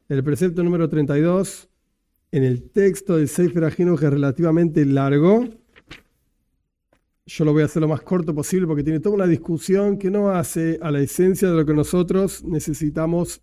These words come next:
saber, por supuesto, porque esto es una clase cuyo objetivo es el estudio de Bnei Noach.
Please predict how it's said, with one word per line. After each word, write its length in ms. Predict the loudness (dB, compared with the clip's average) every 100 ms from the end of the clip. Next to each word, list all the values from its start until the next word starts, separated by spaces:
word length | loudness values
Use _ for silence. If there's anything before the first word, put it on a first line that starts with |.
| _
saber, 680 | -10 -4 0 0 0 -2 -6 _ _ _ _ _ _ _ _ _ _ _
por 160 | -10
supuesto, 420 | -8 -2 -2 -2 -4
porque 160 | -2
esto 120 | -4
es 60 | -4
una 140 | -6
clase 380 | -4 -4 -2 -4
cuyo 320 | -2 -2 0
objetivo 480 | -2 -2 0 4 4
es 400 | 4 2 0 -16 _ _ _ -10
el 140 | -8
estudio 320 | -2 2 2
de 60 | 2
Bnei 200 | 2 2
Noach. 300 | 2 0